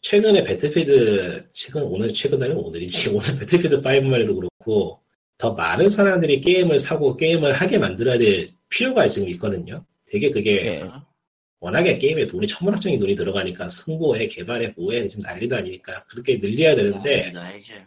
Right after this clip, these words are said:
Speaker 1: 마소가 전에 엄청 사-, 저-, 작년, 저번 이쓰리에 마소가 완전 삽질해버렸거든요.
Speaker 2: 예.
Speaker 1: 어,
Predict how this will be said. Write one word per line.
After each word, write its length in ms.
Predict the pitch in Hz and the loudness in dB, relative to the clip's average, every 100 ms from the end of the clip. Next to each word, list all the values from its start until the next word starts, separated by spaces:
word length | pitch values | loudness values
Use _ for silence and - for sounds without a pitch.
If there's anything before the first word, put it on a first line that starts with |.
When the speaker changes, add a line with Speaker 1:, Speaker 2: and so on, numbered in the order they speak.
| _ _ _ _ | _ _ _ _
Speaker 1:
마소가 400 | - 104 - 185 | -8 -4 0 0
전에 180 | - 101 | 0 0
엄청 260 | 104 92 165 | -2 0 0
사-, 120 | 160 | 0
저-, 240 | - 98 - | -4 -8 -6
작년, 840 | - 135 156 151 147 143 135 - | -2 2 4 4 2 4 2 0
저번 260 | - 135 156 | -2 4 4
이쓰리에 380 | 107 - 135 | 4 4 4
마소가 320 | 113 - 143 127 | 4 -2 -2 0
완전 200 | 139 160 | 0 -2
삽질해버렸거든요. 840 | - 180 156 101 - 85 - - - _ _ _ - | 0 4 4 4 -2 -10 -12 -16 -18 _ _ _ -12
Speaker 2:
예. 200 | 80 53 - _ _ _ _ _ | -10 -10 -14 _ _ _ _ _
Speaker 1:
어, 300 | - 85 80 | -14 -12 -14